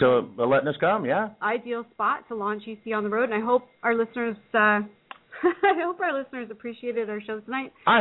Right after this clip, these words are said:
Speaker 1: hope so.
Speaker 2: And,
Speaker 1: And,
Speaker 2: uh, we
Speaker 1: uh,
Speaker 2: got some wicked ones coming up.
Speaker 1: Yeah, we do. We do. We're gonna have a lot of fun and, uh, big adventures, and there are big things that are going on. And, uh,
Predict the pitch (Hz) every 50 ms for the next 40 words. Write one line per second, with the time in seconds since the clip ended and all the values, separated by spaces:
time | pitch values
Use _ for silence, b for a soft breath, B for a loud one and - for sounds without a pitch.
0 | 190 180 165 143 - 175 170 190 220 226 226 220 220 180 139 139 139 135 131 127
1 | 123 120 - 113 269 262 - - 110 101 196 202 190 _ _ _ _ _ _ _
2 | _ _ - 247 220 262 330 - - 339 277 302 302 294 302 294 - 320 294 269
3 | 254 262 302 359 - - _ _ _ _ - 117 127 139 147 147 147 151 143 147
4 | 127 95 80 - - 95 104 110 104 104 92 85 82 90 95 110 110 110 110 110
5 | 104 101 98 90 92 - - 104 104 110 113 113 - 117 117 120 123 120 120 120
6 | _ _ _ _ _ _ _ _ _ - 87 87 90 90 90 87 87 87 87 85
7 | 85 82 82 87 - 92 98 120 127 120 110 107 107 110 107 - 110 104 104 104
8 | 90 87 85 87 85 85 82 _ _ _ _ - 123 127 123 - 123 120 120 113
9 | - 107 104 104 98 104 101 104 101 98 95 95 95 92 92 90 85 85 85 82
10 | 82 80 80 80 78